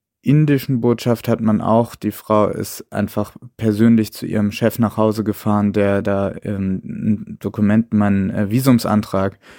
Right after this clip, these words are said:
unterschrieben hat, der eigentlich mindestens zwei Wochen dauert. Ähm, alles ging wirklich, ähm, weil wirklich jeder die Dringlichkeit verstanden hat, ratzfatz. Und, ähm,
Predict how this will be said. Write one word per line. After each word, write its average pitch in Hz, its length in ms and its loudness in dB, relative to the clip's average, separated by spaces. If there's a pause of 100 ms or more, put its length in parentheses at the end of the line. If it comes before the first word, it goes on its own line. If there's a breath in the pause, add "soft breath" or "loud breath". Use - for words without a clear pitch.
(200 loud breath)
unterschrieben 107 680 2
hat, - 320 -8
der 90 160 0
eigentlich 101 480 -4
mindestens 107 480 -2
zwei 95 320 -2
Wochen 110 300 0
dauert. 98 420 0 (560 soft breath)
Ähm, 98 640 0
alles 107 380 0
ging 107 260 2
wirklich, 120 640 -2
ähm, 107 340 0
weil 104 220 2
wirklich 107 320 -6
jeder 104 240 0
die - 140 -14
Dringlichkeit 107 600 0
verstanden 104 520 -2
hat, 104 200 -4 (960 soft breath)
ratzfatz. 110 760 -2 (220)
Und, 110 600 2
ähm, 107 440 0